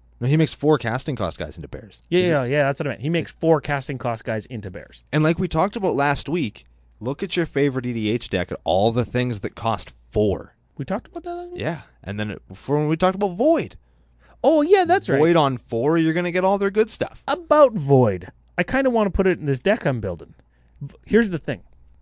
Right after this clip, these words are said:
Speaker 2: For five mana or whatever Void costs, everybody's like, "Oh, yeah, it only gets whatever." No, it always gets what you want it to get.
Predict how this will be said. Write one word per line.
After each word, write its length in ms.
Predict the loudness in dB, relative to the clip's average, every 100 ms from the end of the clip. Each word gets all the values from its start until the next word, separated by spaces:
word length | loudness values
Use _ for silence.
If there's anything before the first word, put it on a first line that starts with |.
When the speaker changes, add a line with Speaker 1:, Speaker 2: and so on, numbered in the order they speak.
| _
Speaker 2:
For 440 | -20 -20 -10 -6 -6
five 320 | -2 -2 0
mana 320 | -2 -4 -6
or 40 | -6
whatever 260 | -6 -6
Void 300 | -6 -6 -8
costs, 360 | -10 -12 -10 -10 -10
everybody's 400 | -8 -6 -8 -6
like, 120 | -2
"Oh, 200 | 2 2
yeah, 240 | 2 2
it 60 | 2
only 220 | 0 -4
gets 260 | -4 -6 -6
whatever." 480 | -4 -2 -4 -6 -12 _ _ _ _
No, 200 | -2 0 0
it 120 | -4 2
always 680 | 6 8 8 8 6 2
gets 340 | 0 -2 0 -2
what 220 | -2 -2
you 80 | -4
want 280 | -2 -4
it 100 | -6 -10
to 60 |
get. 320 | -10 -8 -8